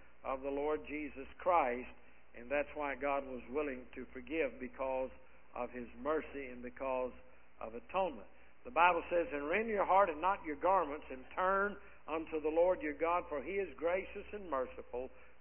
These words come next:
slow to anger, of great kindness, and repenteth him of the evil." Turn to God, make it right, confess it, and God will forgive us. Thank God for grace that we have every day.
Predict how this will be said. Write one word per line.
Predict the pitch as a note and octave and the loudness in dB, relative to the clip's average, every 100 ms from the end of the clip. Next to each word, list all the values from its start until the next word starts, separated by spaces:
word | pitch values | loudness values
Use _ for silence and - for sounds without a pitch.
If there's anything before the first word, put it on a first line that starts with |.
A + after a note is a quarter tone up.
| - | -2
slow | E3 G3+ | 6 8
to | G#3+ | 8
anger, | F3+ D3 C#3+ C#3+ | 4 2 0 -2
of | C3+ B2+ | -2 6
great | F3+ A#3 - | 6 6 2
kindness, | F3 D#3+ D3+ D3 - - - - - - - | -2 0 0 -4 -8 -14 -14 -14 -14 -14 -10
and | C#3 C#3+ | -6 -4
repenteth | C3 B2 F3 F3 D#3+ | -4 -6 -4 -2 -4
him | D3+ D3+ C#3+ D3 - | -4 -6 -6 -8 -4
of | C3+ E3+ A#2+ | 0 0 0
the | C#3 | -6
evil." | D3+ C#3 F#2+ - | -6 -6 -8 -14
Turn | - D#3 F3+ | -8 -6 -4
to | D#3+ | -4
God, | C3+ B2+ B2 B2 | -2 0 -2 -4
make | D3 D3 | -8 -8
it | C3+ | -8
right, | B2 B2 A#2+ A#2+ - | -4 -2 -4 -8 -14
confess | - A#2 - C#3+ - | -14 -12 -4 -4 -4
it, | A#2 G#2+ - - - - - | -10 -12 -16 -16 -16 -16 -14
and | A2 | -12
God | A#2+ C3+ C3+ | -2 0 0
will | A#2+ | -4
forgive | C3 A#2+ C#3+ | -8 -2 -2
us. | G#2+ F2+ - | -2 -12 -6
Thank | D#3 D#3 | -6 -2
God | D3+ D3+ D3 | 2 2 2
for | B2 | -6
grace | B2 C#3 C#3+ - | -2 0 0 -2
that | - B2+ | -12 -10
we | A#2+ | -6
have | B2+ B2 | -4 -2
every | D#3 E3 | -2 -2
day. | C#3+ B2 A2 G#2 | -2 -2 -2 -8